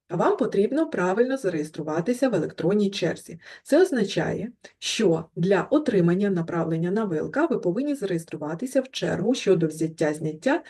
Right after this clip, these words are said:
з обліку. По-третє, пам'ятайте, що якщо ви обмежено придатний і вам не надходила повістка від територіального центру комплектування, де ви знаходитеся на обліку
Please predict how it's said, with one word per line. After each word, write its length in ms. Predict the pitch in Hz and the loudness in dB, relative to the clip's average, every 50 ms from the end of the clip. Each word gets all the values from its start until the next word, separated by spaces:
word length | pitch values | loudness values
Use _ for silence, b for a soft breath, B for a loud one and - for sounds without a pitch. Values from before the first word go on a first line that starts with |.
| B B B | B B B
з 100 | 180 - - | -6 -2 0
обліку. 460 | 165 165 - - 135 - - - - - _ _ _ - B B B B B B B | 0 0 0 -2 -6 -10 -12 -14 -18 -18 _ _ _ -16 B B B B B B B
По-третє, 640 | B 311 311 311 381 302 202 170 - - - - - _ _ _ _ _ - | B 2 4 4 6 4 4 4 2 0 -4 -4 -6 _ _ _ _ _ 0
пам'ятайте, 760 | 180 185 185 202 254 285 - 220 151 - - - - 170 - _ | 2 2 4 4 2 2 2 0 0 -2 -4 -6 -10 -12 -12 _
що 180 | - - - 202 | -14 0 4 4
якщо 320 | 196 202 - - 339 349 | 4 4 4 4 6 6
ви 160 | 294 208 208 170 | 6 6 4 2
обмежено 720 | - - 233 247 185 180 170 160 160 160 - - 160 170 | 2 0 0 0 2 2 2 2 0 -2 -2 -2 -2 0
придатний 560 | - 233 247 196 170 160 160 165 - 196 196 | 0 0 0 0 0 0 -2 -2 0 0 0
і 160 | 190 - 202 | 0 0 0
вам 280 | 196 175 165 156 - 185 - _ - | 0 2 0 0 -2 -4 -10 _ -2
не 420 | 175 180 180 185 196 233 269 320 349 | 2 2 4 4 6 6 6 6 6
надходила 840 | 349 339 320 320 - _ - 196 165 156 165 170 156 156 160 165 - | 6 4 4 0 -2 _ 0 2 2 2 2 0 -2 -4 -6 -4 -2
повістка 540 | - 302 - 175 170 165 - - - 170 175 | 0 0 2 2 0 0 0 -4 -6 -4 -2
від 240 | - 190 190 190 | 0 0 0 0
територіального 580 | 190 190 185 170 175 170 185 214 277 330 320 277 | 0 -2 -2 0 0 0 0 0 2 2 0 0
центру 320 | - - 233 240 - 269 | -2 -2 -2 -2 -2 -2
комплектування, 760 | 254 - 220 226 - 196 196 - 175 156 151 156 175 190 180 170 B B B B B B B | -2 -2 -2 -2 -2 -4 -4 -4 -4 -2 -2 -2 -4 -6 -10 -12 B B B B B B B
де 140 | 156 185 196 | 2 4 4
ви 240 | 180 214 240 214 | 6 4 4 4
знаходитеся 880 | 190 - 165 170 165 - 190 190 185 - - - - - - - 185 190 - | 2 2 0 0 2 4 6 6 6 4 2 -6 -8 -12 -12 -12 -14 -12 -6
на 180 | - 190 208 | -4 -4 -4
обліку 640 | - - - 156 156 156 170 175 226 - - 262 262 | -4 -4 -4 -4 -2 -2 -2 -2 -2 -2 -4 -6 -6